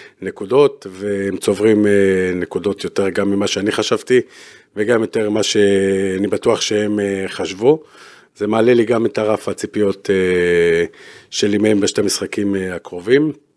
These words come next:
אה, עשו, אמנם לא, לא ניצחונות... אה, כאלה גדולים, אבל, אה, עשו ניצחונות מאוד חשובים בשביל הביטחון של השחקנים, בשביל הקהל, אה, בשביל המאמן, וקדימה הפועל.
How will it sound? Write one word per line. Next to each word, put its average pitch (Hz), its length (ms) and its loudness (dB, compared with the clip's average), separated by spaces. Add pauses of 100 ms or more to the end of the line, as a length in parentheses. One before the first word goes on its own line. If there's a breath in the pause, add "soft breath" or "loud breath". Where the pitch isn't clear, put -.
(1200 loud breath)
אה, 92 560 -2
עשו, 110 500 0
אמנם 127 240 0
לא, 127 280 4
לא 139 140 6
ניצחונות... 135 560 0
אה, 104 640 4 (480 loud breath)
כאלה 120 340 2
גדולים, 113 540 0
אבל, 110 400 -4
אה, 104 280 0
עשו 113 180 0
ניצחונות 113 460 -4
מאוד 113 180 -6
חשובים 110 440 0
בשביל 90 260 -10
הביטחון 85 420 -4
של 120 160 0
השחקנים, 104 540 -6
בשביל 85 260 -10
הקהל, 117 460 -2 (540 loud breath)
אה, 92 340 -4
בשביל 92 300 -4
המאמן, 98 540 0 (180)
וקדימה 101 1300 2
הפועל. 156 300 0